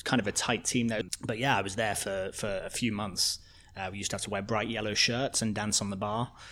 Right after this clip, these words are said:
um, you know, and that was my formative training. And that's where I started a little bit of flair bartending, which is kind of a big part of my background as well. Um, and, uh, yeah,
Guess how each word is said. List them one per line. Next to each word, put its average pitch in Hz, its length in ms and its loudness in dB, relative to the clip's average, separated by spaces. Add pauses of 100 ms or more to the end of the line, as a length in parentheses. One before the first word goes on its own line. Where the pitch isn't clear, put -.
(200)
um, 101 540 -4
you 113 120 -2
know, 101 100 -2
and 98 100 -4
that 113 120 -2
was 110 100 -2
my 107 140 0
formative 123 540 2
training. 131 480 4
And 101 80 -6
that's - 200 -2
where 107 100 -4
I 101 40 -6
started - 380 -4
a 110 40 -6
little 120 280 -2
bit 92 140 -8
of - 60 -8
flair 131 340 -2
bartending, 143 680 -2
which 110 180 0
is 104 100 -2
kind 113 200 -2
of - 200 -8 (100)
a 113 180 -2
big 117 200 0
part 123 200 4
of 123 60 -2
my 113 120 2
background 135 460 0
as 107 120 0
well. 127 260 -4 (600)
Um, 107 440 -2 (200)
and, 110 320 -6 (240)
uh, 95 120 -14
yeah, 131 280 -2